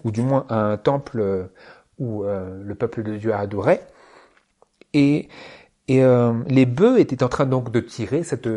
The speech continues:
cette charrette, on pourrait dire, ou ce, sur laquelle se trouvait l'arche. Et, et un homme du nom d'Uza, euh,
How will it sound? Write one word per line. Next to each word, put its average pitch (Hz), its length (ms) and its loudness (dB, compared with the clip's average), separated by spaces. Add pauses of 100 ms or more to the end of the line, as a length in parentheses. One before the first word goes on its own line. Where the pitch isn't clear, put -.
(260)
cette 104 240 -12
charrette, 117 800 -6
on 110 120 -8
pourrait 101 300 -10
dire, 127 340 -4 (120)
ou 113 160 -6
ce, 113 200 -8
sur - 220 -6
laquelle 107 280 -4
se - 100 -12
trouvait 104 380 -4
l'arche. - 480 -4 (760)
Et, 120 480 2
et 123 60 4
un 123 200 4
homme 180 260 6
du 127 180 2
nom 147 280 4
d'Uza, 139 720 2 (440)
euh, 95 840 0